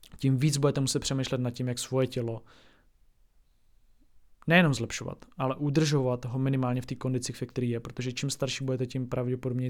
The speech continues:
budete muset být moudřejší v oblasti pohybové praxe.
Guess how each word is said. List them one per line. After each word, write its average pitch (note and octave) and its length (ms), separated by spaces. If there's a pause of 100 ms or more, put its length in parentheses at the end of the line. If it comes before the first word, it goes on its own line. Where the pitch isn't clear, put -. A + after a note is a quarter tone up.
budete B2+ 240
muset C3+ 300
být B2 400 (1160)
moudřejší C3+ 680
v A2+ 100
oblasti A#2+ 580 (520)
pohybové A#2+ 420
praxe. B2 440